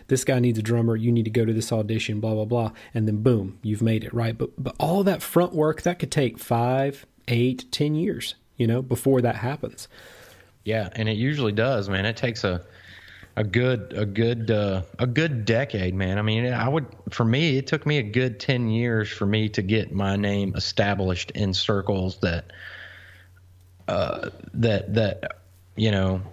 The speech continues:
Speaker 2: people were like, "Hey, call this guy if you
Speaker 1: Right.
Speaker 2: need a guitar player."
Speaker 1: Right.
Speaker 2: You know,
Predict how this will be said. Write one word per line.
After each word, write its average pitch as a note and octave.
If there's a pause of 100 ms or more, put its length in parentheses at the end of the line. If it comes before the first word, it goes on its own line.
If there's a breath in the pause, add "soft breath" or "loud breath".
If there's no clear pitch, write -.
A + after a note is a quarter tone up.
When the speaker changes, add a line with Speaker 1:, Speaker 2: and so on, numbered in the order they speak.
(140)
Speaker 2:
people B2
were G#2
like, G2
"Hey, A2
call G2
this D#2
guy - (400)
if A2
you A#2
Speaker 1:
Right. G#2+
Speaker 2:
need F#2+
a F2
guitar F#2+
player." - (100)
Speaker 1:
Right. G#2 (100)
Speaker 2:
You A2
know, G#2